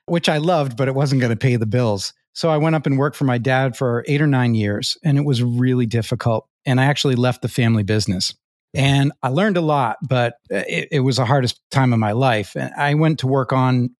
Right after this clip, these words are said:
a couple of automotive startups. And the last one I was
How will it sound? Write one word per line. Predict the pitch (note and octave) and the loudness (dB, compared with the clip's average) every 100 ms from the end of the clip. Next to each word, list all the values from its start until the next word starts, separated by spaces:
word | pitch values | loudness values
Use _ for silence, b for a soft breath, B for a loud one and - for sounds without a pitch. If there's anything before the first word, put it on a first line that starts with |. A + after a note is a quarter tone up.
| _ C3+ | _ -4
a | |
couple | E3+ D3 | -2 0
of | C3 | 0
automotive | C3+ B2 C3 D3 A#2+ | 0 2 2 0 -2
startups. | - A2+ G#2+ - - - _ - | -2 0 0 -2 -4 -6 _ -2
And | A#2+ A#2+ A#2+ A#2 A#2+ - _ _ _ | 2 2 2 2 0 -6 _ _ _
the | C3 A#2 B2 A#2 | -12 -2 0 0
last | A2+ C#3 G3+ - | 0 2 0 0
one | C3 B2 | 0 2
I | A#2 | 2
was | A#2 A2 A#2 A2+ | 2 0 0 0